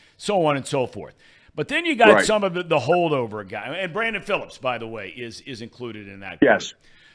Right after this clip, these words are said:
Speaker 1: Do you think
Speaker 2: Yes.
Speaker 1: there's any chance this year we see a breakthrough from a quote-unquote steroids guy? Alex Rodriguez is still sitting out there.
Speaker 2: I think he's got a chance.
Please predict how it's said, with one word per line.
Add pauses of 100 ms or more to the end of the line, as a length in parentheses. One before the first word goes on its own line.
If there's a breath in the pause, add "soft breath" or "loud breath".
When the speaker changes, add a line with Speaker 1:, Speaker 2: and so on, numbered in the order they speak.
Speaker 1:
Do
you
think
Speaker 2:
Yes.
Speaker 1:
there's
any
chance
this
year
we
see
a
breakthrough
from
a
quote-unquote
steroids
guy?
Alex
Rodriguez
is
still
sitting
out
there. (1000)
Speaker 2:
I
think
he's
got
a
chance.